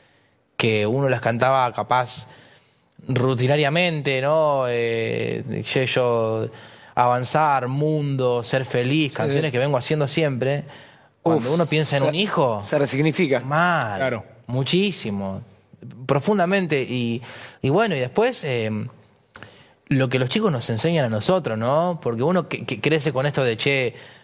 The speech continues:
Speaker 1: vos tenés que marcarle cosas
Speaker 2: Sí.
Speaker 1: a los chicos, vos sos el maestro de los chicos, ellos te siguen a vos", totalmente, sí. Pero lo que ellos te marcan a
Speaker 2: Sí, te
Speaker 1: vos
Speaker 2: enseñan un montón.
Speaker 1: es un montón.
Speaker 2: ¿Hay una anécdota tuya con algo que no encontrabas o algo así muy
Speaker 1: Sí,
Speaker 2: tierna?
Speaker 1: con las zapatillas.
Speaker 2: ¿Cómo fue?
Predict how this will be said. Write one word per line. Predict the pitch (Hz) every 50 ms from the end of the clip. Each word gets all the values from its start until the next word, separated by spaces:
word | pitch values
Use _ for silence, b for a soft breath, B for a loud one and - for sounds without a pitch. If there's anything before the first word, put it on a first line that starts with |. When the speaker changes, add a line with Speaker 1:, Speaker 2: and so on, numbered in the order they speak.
| B B
Speaker 1:
vos | - 117 147 151
tenés | - 143 147 147
que | - - 127
marcarle | 123 123 120 120 120 - 139 135 131 127
cosas | 127 127 131 120 127 120
Speaker 2:
Sí. | 117
Speaker 1:
a | 123 120 120
los | 120 113
chicos, | - - 156 156 151 147 139 139 135 131 131 127 131 127 120 120 117
vos | 135 131 127
sos | - 127 113
el | 123 117
maestro | 117 120 120 120 - 113
de | 107
los | 107 107
chicos, | - 165 165 156 147 139 135 131 123 123 120 117 117 113 B B B
ellos | B 127 120 135 117
te | 120 107
siguen | - 123 120 113 107
a | 113
vos", | 135 156 151 135 - - - - -
totalmente, | - 110 101 120 120 120 127 135 131 120 104 98
sí. | - - 135 135 135 123 131 B B B B B B B _
Pero | - 110 104 104
lo | 107 107 -
que | - 127
ellos | 147 139 151 -
te | - 113
marcan | 110 117 131 147 156 151 135 117
a | 107
Speaker 2:
Sí, | 104
te | 113
Speaker 1:
vos | 123 143 165 196 214
Speaker 2:
enseñan | 208 196 135 135 131 127
un | 127 127
montón. | 127 123 117 127 117 107 95 - -
Speaker 1:
es | 107 110
un | 117 110
montón. | 110 104 107 107 139 147 147 135 113 101 95 98 101 -
Speaker 2:
¿Hay | - 156 160
una | 160 165
anécdota | 175 165 151 147 135
tuya | 131 160 147 180 143
con | 127 131
algo | 143 151 156 131
que | 131
no | 139 147
encontrabas | 135 139 120 110 147 151 160 151 127
o | 117 135
algo | 131 131
así | 123 - - 156 151
muy | 151 139 120
Speaker 1:
Sí, | -
Speaker 2:
tierna? | 143 147 - - 147 135 120 135 117
Speaker 1:
con | 117 110
las | 113 104
zapatillas. | 113 101 104 107 139 147 156 135
Speaker 2:
¿Cómo | 170 170 147
fue? | 113 139 160 175 185 202